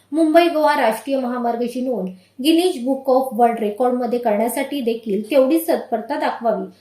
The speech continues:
अशी मागणी रायगड प्रेस क्लबने या निवेदनातून केली आहे. या महामार्गाचे पंच्याण्णव टक्के काम पूर्ण झाल्याचा दावा महामार्ग प्राधिकरणाकडून केला जात आहे. तो दावा अर्धसत्य असून, रायगड जिल्हा हद्दीमध्ये अनेक भागात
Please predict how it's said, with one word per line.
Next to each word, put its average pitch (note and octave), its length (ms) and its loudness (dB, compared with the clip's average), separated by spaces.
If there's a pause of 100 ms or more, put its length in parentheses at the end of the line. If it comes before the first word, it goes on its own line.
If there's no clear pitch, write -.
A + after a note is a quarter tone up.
(140)
अशी C4 220 -2
मागणी B3+ 460 0
रायगड C4 380 0 (100)
प्रेस D#4+ 300 -2
क्लबने A3+ 440 -2
या B3 100 0
निवेदनातून A#3+ 720 -2
केली G#3+ 300 0
आहे. G3 360 -6 (160)
या E4 180 4
महामार्गाचे D#4+ 640 0
पंच्याण्णव B3 460 -2
टक्के A#3+ 280 -4
काम A#3 240 -4
पूर्ण C4+ 300 -4 (100)
झाल्याचा A3+ 380 0
दावा G#3 420 0
महामार्ग B3 580 -2
प्राधिकरणाकडून A3 880 -2
केला A3 300 0
जात G3+ 220 -2
आहे. G#3 200 -4 (420)
तो F4 80 4
दावा E4 320 8
अर्धसत्य B3 540 2
असून, A#3 400 -2
रायगड B3+ 320 2
जिल्हा C4 220 0
हद्दीमध्ये A3 560 -2
अनेक A3+ 320 -2
भागात G#3+ 340 -4